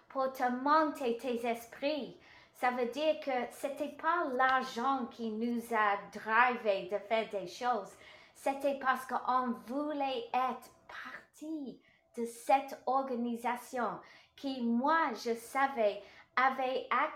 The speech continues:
cœur le, le désir de me servir, de me prendre soin de moi. Et maintenant, qu'est-ce qu'on voit ?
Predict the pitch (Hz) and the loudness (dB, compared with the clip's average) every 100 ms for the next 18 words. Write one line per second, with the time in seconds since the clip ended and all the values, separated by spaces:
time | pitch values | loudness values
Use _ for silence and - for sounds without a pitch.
0 | - 359 320 220 185 - - - - _ | -6 0 0 0 -2 -10 -20 -20 -20 _
1 | 220 233 233 226 220 220 - 240 226 233 | -6 2 4 4 4 2 0 -4 0 2
2 | 226 - 247 240 214 226 339 330 247 196 | 2 0 0 0 -2 0 2 4 4 2
3 | 185 - - - 247 233 233 262 330 330 | 0 -6 -20 -4 0 4 4 6 6 4
4 | - 220 180 175 185 - - - - - | -2 -2 -2 -6 -8 -8 -10 -16 -20 -6
5 | 247 247 247 262 262 - - 311 311 285 | -2 0 -2 -4 -8 -10 -2 0 0 -2
6 | - 247 285 311 247 190 185 175 147 - | -10 -6 -2 -2 -2 -6 -6 -8 -10 -12
7 | _ - - - - 247 240 254 269 269 | _ -20 -20 -12 -4 0 2 0 -2 0
8 | 277 330 349 - - 277 269 - 247 233 | 4 4 2 -6 -2 0 0 -2 -2 -2
9 | 226 226 247 302 | -2 0 0 -2